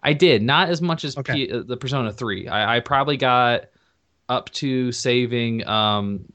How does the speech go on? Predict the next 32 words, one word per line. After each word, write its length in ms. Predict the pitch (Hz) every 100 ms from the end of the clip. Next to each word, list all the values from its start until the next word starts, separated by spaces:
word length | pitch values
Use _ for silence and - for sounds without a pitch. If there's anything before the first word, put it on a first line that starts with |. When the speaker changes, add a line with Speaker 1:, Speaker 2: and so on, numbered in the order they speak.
| -
Speaker 1:
Yukiko 580 | 123 120 104 104 92 95 _ _ -
in 160 | 101
the 80 | 101
P 140 | -
S 100 | 110
two 120 | 156 175
Speaker 2:
Okay. 120 | 196 151
Speaker 1:
version. 240 | 127 92 - _ _
Speaker 2:
All 80 | 147
right. 80 | 131
Speaker 1:
And 100 | 113
so, 260 | 123 113
you 120 | 110 117
know, 100 | 110
I'm, 180 | 113 117
I'm, 160 | 113
I'm 120 | 107 120
quite 180 | 165 175
a 40 |
bit 160 | 151 -
further 340 | 131 123 104
now, 420 | 104 104 98 95 - -
um, 220 | 104 104
in 80 | 107
the 80 | 101
Vita 240 | 107 101
version. 400 | 98 101 98 98 - - _ _
And 240 | 117 117 113
I 120 | 117
just 220 | 123 143 -
feel 180 | 139
like 500 | 131 123 113 - -